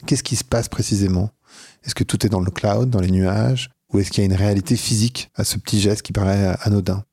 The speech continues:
Et puis, ce geste anodin, c'est quoi son impact environnemental ? Mais de manière plus générale,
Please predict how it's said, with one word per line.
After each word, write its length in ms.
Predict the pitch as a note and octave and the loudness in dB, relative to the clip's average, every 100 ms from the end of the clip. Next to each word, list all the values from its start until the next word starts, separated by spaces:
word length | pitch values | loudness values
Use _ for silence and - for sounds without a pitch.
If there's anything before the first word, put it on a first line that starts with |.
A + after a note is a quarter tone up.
| _ _ _ | _ _ _
Et 60 | - | -6
puis, 400 | - C3+ D#3+ D3 | 0 2 2 2
ce 140 | - | 0
geste 160 | G#2 - | 0 0
anodin, 520 | G2+ G2 B2 C#3+ C#3 | 0 2 2 2 0
c'est 180 | A#2 - | -2 -4
quoi 140 | - C#3 | -4 -2
son 180 | A2 | 2
impact 460 | G2 G2 G#2+ - - | 0 0 -4 -6 -6
environnemental ? 840 | A2 G2 G2 G2 G2 F2+ F#2+ F#2 G#2 _ - - - - - _ | -2 0 2 2 0 0 -2 -2 -6 _ -20 -20 -20 -20 -20 _
Mais 60 | - | -2
de 80 | G2 | 2
manière 260 | G#2+ A2+ | 2 2
plus 160 | - - | 0 0
générale, 680 | A#2+ A#2 G2 A#2 C3+ D3+ | 2 4 2 2 2 0